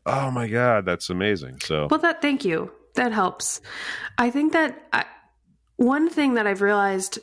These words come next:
Speaker 2: throughout my career, and I'm very excited to be able to confidently say, and please, Dan, do not, don't react to this. Let me explain myself after I say it.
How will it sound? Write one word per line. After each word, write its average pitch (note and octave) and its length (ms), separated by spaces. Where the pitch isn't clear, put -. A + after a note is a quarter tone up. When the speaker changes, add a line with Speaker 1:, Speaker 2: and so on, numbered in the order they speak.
Speaker 2:
throughout G#3 200
my F#3+ 140
career, F#3+ 360
and F#3 100
I'm F3+ 100
very G3+ 300
excited G3 440
to - 80
be F3 120
able F3 180
to - 80
confidently E3+ 600
say, F#3+ 580
and G3 340
please, A3+ 340
Dan, F#3+ 320
do F3+ 140
not, F#3 480
don't G3+ 180
react A#3 420
to G#3 60
this. E3+ 260
Let F3+ 120
me F#3 80
explain G3+ 340
myself F#3 380
after E3 240
I D#3+ 80
say D#3+ 260
it. G#3+ 240